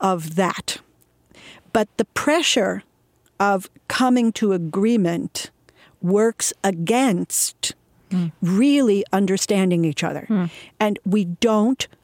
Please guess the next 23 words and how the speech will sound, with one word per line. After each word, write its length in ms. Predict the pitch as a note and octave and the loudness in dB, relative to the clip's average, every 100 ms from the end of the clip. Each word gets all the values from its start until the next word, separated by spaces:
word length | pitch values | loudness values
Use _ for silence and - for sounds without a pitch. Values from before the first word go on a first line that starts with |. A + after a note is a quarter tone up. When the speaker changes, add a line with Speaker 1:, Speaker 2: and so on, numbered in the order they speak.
| _ F#3+ | _ -2
Speaker 1:
understand 840 | G3+ F#3+ G#3 - - F#3 F3+ F3 - | 0 0 -2 -6 -2 0 0 0 -4
each 180 | F3+ - | -4 -2
other. 340 | G3+ F#3 A#3 - _ - - - _ | -2 -2 -8 -20 _ -20 -20 -20 _
And 160 | G#3 G3 | -2 0
the 60 | |
polarization 1000 | - - D4 F4+ E4 C4 B3 B3+ B3+ A3 | -2 0 2 4 2 2 2 0 0 0
that 120 | F#3 F3+ | 0 -2
exists 560 | E3+ - A3+ A#3+ - | -2 0 0 0 -2
on 140 | G#3 F#3+ | 0 2
the 80 | F3+ | 0
abortion 460 | E3+ F#3+ G#3 F#3 | 0 0 0 0
issue, 240 | E3+ - E3 | 0 -2 -4
in 220 | - F#3+ F#3 | 0 0 2
which 280 | F#3 - | 0 -4
people 380 | - B3+ - B3 | -2 -2 0 0
have 260 | A3 F#3 - | 0 -2 -4
called 400 | - A3 A3 A3+ | -2 2 2 0
each 260 | G#3 G3+ - | -2 -4 -2
other 260 | F#3+ F#3+ F#3+ | -2 0 2
names 760 | F3 F3 F3+ F3 D#3 E3 - - _ _ _ _ _ _ _ - - _ | 2 2 2 2 0 -2 -6 -12 _ _ _ _ _ _ _ -20 -20 _
and 260 | F#3+ F3+ E3 | 0 0 0
demonized 720 | G#3+ C4 C#4 A#3 F#3 F3 - | 2 2 4 2 2 0 -4
each 240 | F#3+ F3 | -4 -4